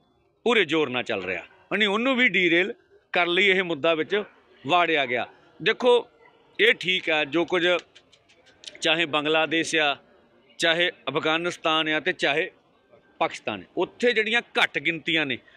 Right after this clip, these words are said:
ਉਹਨਾਂ ਨਾਲ ਬਾਈ ਜ਼ਬਰ ਤੇ ਹੋਇਆ, ਇਹ ਗੱਲ ਮੰਨਣ 'ਚੋਂ ਕੋਈ ਇਨਕਾਰ ਨਹੀਂ ਹੈਗਾ, ਹੋਇਆ ਹਰ ਇੱਕ ਨਾਲ। ਉਹ, ਉੱਥੋਂ ਦੀਆਂ ਸਰਕਾਰਾਂ ਘੱਟ ਗਿਣਤੀਆਂ ਨੂੰ ਇਨਸਾਫ ਦੇਣ ਦੇ ਵਿੱਚ ਨਾਕਾਮਯਾਬ ਰਹੀਆਂ। ਇਹ 'ਚ ਕੋਈ ਰੌਲਾ ਨਹੀਂ ਹੈਗਾ।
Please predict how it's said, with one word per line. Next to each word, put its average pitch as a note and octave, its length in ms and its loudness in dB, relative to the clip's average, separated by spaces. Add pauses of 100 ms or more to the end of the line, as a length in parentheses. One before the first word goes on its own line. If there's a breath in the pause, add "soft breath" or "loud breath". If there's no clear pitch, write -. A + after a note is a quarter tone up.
(140 soft breath)
ਉਹਨਾਂ A3+ 160 0
ਨਾਲ A3+ 100 0
ਬਾਈ G3 160 0
ਜ਼ਬਰ D3+ 280 -2
ਤੇ E3+ 140 -4
ਹੋਇਆ, G2+ 280 -8 (320)
ਇਹ F3 80 0
ਗੱਲ E3 240 -2
ਮੰਨਣ D#3+ 300 -2
'ਚੋਂ E3 160 -4
ਕੋਈ F#3 140 2
ਇਨਕਾਰ C3 320 -2
ਨਹੀਂ A#2 120 -6
ਹੈਗਾ, B2 160 -4
ਹੋਇਆ D3+ 420 2
ਹਰ D#3 160 -2
ਇੱਕ - 100 -8
ਨਾਲ। C3+ 120 -8 (580 loud breath)
ਉਹ, B3 340 4
ਉੱਥੋਂ C4 240 2
ਦੀਆਂ B3 240 0
ਸਰਕਾਰਾਂ D#3+ 560 0 (580)
ਘੱਟ G#3 240 2
ਗਿਣਤੀਆਂ F3+ 540 0
ਨੂੰ G#3 160 -2
ਇਨਸਾਫ E3 460 0
ਦੇਣ D#3+ 280 0
ਦੇ F3 80 -2
ਵਿੱਚ F3+ 200 0
ਨਾਕਾਮਯਾਬ D#3+ 760 -2
ਰਹੀਆਂ। F#2+ 420 -18
ਇਹ - 60 -2
'ਚ - 100 -8
ਕੋਈ G#3 260 2
ਰੌਲਾ D3 280 0
ਨਹੀਂ B2 120 -6
ਹੈਗਾ। G2 220 -6